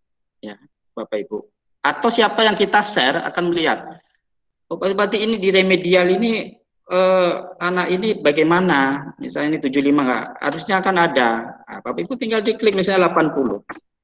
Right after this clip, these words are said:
Nah, nanti Bapak Ibu, link yang kita share juga akan berubah, Bapak Ibu. Ya.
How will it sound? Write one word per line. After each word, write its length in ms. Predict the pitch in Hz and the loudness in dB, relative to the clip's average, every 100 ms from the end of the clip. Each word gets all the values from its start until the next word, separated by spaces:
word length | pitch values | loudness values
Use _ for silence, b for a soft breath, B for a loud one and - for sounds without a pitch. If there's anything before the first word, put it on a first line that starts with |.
| _ _ _ _ - - _ - | _ _ _ _ -20 -20 _ -2
Nah, 260 | 127 131 B B - | -2 -4 B B -4
nanti 400 | 160 170 185 240 | 0 2 2 2
Bapak 260 | 190 165 | 4 4
Ibu, 560 | 185 202 143 156 - - 180 | 2 4 2 0 -4 -2 2
link 220 | 226 226 | 4 4
yang 120 | 214 214 | 2 -2
kita 320 | 208 220 220 | -2 0 0
share 480 | 220 - 147 120 151 - - _ _ | -2 -2 0 0 -4 -10 -20 _ _
juga 300 | 131 135 - 180 | -4 -2 0 -2
akan 560 | 175 202 226 - - | 0 -2 -2 -6 -6
berubah, 640 | - 180 208 131 110 - - _ _ _ _ _ _ _ - | 0 2 2 0 -2 -6 -18 _ _ _ _ _ _ _ -12
Bapak 180 | - 110 101 | -6 -6 -8
Ibu. 100 | 101 - _ _ _ _ - | -14 -18 _ _ _ _ -12
Ya. 180 | 107 | -10